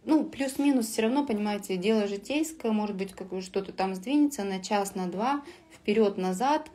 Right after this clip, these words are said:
а, время покажет. Но, тем не менее, дни я точно выбрала вторник и пятница. Вторник — начало недельки, <laughs> чтобы подзарядиться, пятница — чтобы уже расслабиться. А, шесть часов по Москве. Это всегда полезно ещё раз посмотреть.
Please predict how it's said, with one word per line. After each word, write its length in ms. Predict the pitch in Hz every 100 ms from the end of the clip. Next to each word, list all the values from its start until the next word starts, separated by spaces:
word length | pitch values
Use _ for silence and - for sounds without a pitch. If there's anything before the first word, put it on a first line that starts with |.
| - - - 185
а, 120 | 185
время 260 | 196 202 196
покажет. 460 | 190 196 196 190
Но, 260 | 247 302 269
тем 180 | 226 208
не 60 |
менее, 220 | 226 208
дни 260 | 185 185 233
я 100 | 202
точно 320 | 196 185 -
выбрала 380 | 180 180 175 170
вторник 420 | 170 196 190 180
и 40 | -
пятница. 580 | 180 214 277 277 277 269 - - - - -
Вторник — 320 | - 214 202
начало 340 | 202 - 262 294
недельки, 440 | 269 240 262 285
<laughs> 40 |
чтобы 200 | - 254
подзарядиться, 720 | - 208 220 220 202 208 - 196
пятница — 480 | 208 226 226 220
чтобы 340 | 202 - 220 196
уже 180 | 180 214
расслабиться. 840 | 208 - 175 170 160 - - 180 185 - - - 339 - -
А, 180 | 208
шесть 220 | 208 359 392
часов 340 | - - 277
по 140 | - 214
Москве. 800 | 214 - 190 - - - 165 170 - - - - - - _ 240 208 _ _ _ - - - - _ -
Это 180 | 277
всегда 240 | 214 202 214
полезно 380 | 214 185 220 196
ещё 280 | 185 -
раз 180 | 202 185
посмотреть. 840 | - 190 185 190 185 - 175 180